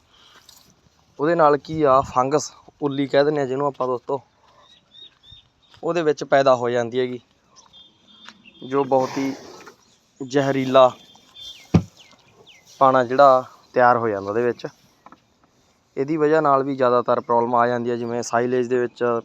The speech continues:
ਪਿੱਚਾਂ ਦੇ ਸਾਈਡ 'ਤੇ ਪਲਾਈ ਰਹਿ ਜਾਂਦੀ ਹੈਗੀ, ਤਾਂ ਉੱਲੀ ਦਾ ਰੋਗ ਬਣ ਕੇ ਦੋਸਤੋ ਅੱਗੇ ਪਸ਼ੂਆਂ ਦੇ ਪੇਟ ਅੰਦਰ ਜਾਂਦਾ, ਤਾਂ ਉਹਦੇ ਨਾਲ mastitis ਦੀ ਜਿਹੜੇ ਲੱਛਣ ਆ ਵੱਧ ਜਾਂਦੇ ਹੈਗੇ। ਜਿਹੜਾ ਤਾਂ ਦੋਸਤੋ ਮੇਨ ਹੱਲ ਹੈਗਾ,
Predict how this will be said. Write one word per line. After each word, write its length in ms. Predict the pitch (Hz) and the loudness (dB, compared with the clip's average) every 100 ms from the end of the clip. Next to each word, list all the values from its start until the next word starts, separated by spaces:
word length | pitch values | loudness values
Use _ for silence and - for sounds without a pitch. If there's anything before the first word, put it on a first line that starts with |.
| _ - | _ -14
ਪਿੱਚਾਂ 280 | 117 127 123 | -6 -4 -2
ਦੇ 120 | 120 | -4
ਸਾਈਡ 300 | 120 117 110 | -4 -4 -4
'ਤੇ 340 | 120 117 113 - _ - | -6 -6 -6 -10 _ -2
ਪਲਾਈ 300 | 127 123 123 | 0 0 0
ਰਹਿ 160 | 127 | 0
ਜਾਂਦੀ 300 | 143 131 123 | 0 0 -4
ਹੈਗੀ, 260 | 120 117 113 _ _ _ _ _ - | -6 -8 -12 _ _ _ _ _ -2
ਤਾਂ 140 | 127 | 0
ਉੱਲੀ 280 | 120 120 123 | 0 -2 -2
ਦਾ 120 | 123 | 0
ਰੋਗ 220 | 120 113 | 0 0
ਬਣ 160 | 110 113 - | -2 -4 -6
ਕੇ 200 | 120 113 - 117 | -10 -10 -12 -12
ਦੋਸਤੋ 420 | 120 - 127 113 - _ _ _ _ _ _ | -12 -8 -6 -6 -8 _ _ _ _ _ _
ਅੱਗੇ 240 | 139 131 139 | -10 -6 -6
ਪਸ਼ੂਆਂ 360 | 139 135 135 | -6 -6 -6
ਦੇ 160 | 131 127 - - _ _ _ _ _ 147 | -6 -8 -10 -20 _ _ _ _ _ -6
ਪੇਟ 200 | 139 131 | -4 -4
ਅੰਦਰ 200 | 131 135 | -4 -4
ਜਾਂਦਾ, 220 | 127 127 | -2 -2
ਤਾਂ 260 | 139 127 135 | 0 0 0
ਉਹਦੇ 260 | - 170 | -4 -2
ਨਾਲ 140 | 170 143 | 0 0
mastitis 520 | 139 - 131 123 120 | -2 -2 -2 -2 -8
ਦੀ 140 | 127 123 - _ _ _ _ _ | -12 -14 -18 _ _ _ _ _
ਜਿਹੜੇ 180 | 123 139 | -10 -6
ਲੱਛਣ 340 | 139 - 123 120 | -6 -8 -8 -6
ਆ 80 | |
ਵੱਧ 160 | 110 117 | -4 -4
ਜਾਂਦੇ 280 | 135 107 90 | -4 -4 -8
ਹੈਗੇ। 120 | 85 _ _ _ _ _ _ _ _ - - _ _ _ _ _ _ _ 170 147 - 127 | -18 _ _ _ _ _ _ _ _ -20 -20 _ _ _ _ _ _ _ -10 -10 -10 -8
ਜਿਹੜਾ 220 | 139 165 | 2 4
ਤਾਂ 100 | 165 | 4
ਦੋਸਤੋ 280 | 151 135 160 | 2 0 -2
ਮੇਨ 260 | 143 131 127 | 0 0 2
ਹੱਲ 260 | 131 139 | 2 4
ਹੈਗਾ, 240 | 139 139 | 4 4